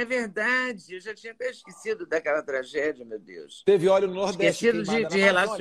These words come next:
Speaker 1: relacionar
Speaker 2: e tal,
Speaker 1: com
Speaker 2: tal,
Speaker 1: esse
Speaker 2: tal.
Speaker 1: governo, né? Não
Speaker 2: Sim,
Speaker 1: esquecido da
Speaker 2: sim.
Speaker 1: tragédia. A tragédia não, é inesquecível.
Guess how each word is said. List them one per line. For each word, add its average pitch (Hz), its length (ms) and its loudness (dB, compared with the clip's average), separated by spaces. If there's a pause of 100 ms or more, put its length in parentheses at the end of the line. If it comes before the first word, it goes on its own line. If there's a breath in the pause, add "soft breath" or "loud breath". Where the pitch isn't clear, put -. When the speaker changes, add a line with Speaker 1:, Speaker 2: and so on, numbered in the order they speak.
Speaker 1:
relacionar 170 120 -2
Speaker 2:
e 190 80 2
tal, 208 100 -4
Speaker 1:
com 202 80 -8
Speaker 2:
tal, 196 80 -6
Speaker 1:
esse - 100 -18
Speaker 2:
tal. 180 100 -6
Speaker 1:
governo, 156 460 -8
né? 127 240 -18 (680)
Não 151 140 -8
Speaker 2:
Sim, 151 140 -12
Speaker 1:
esquecido 139 280 -10
da 135 80 0
Speaker 2:
sim. 127 60 -4
Speaker 1:
tragédia. 113 480 -2
A 104 40 -6
tragédia 139 460 -4
não, 185 80 -8
é 151 180 -2
inesquecível. 143 800 -6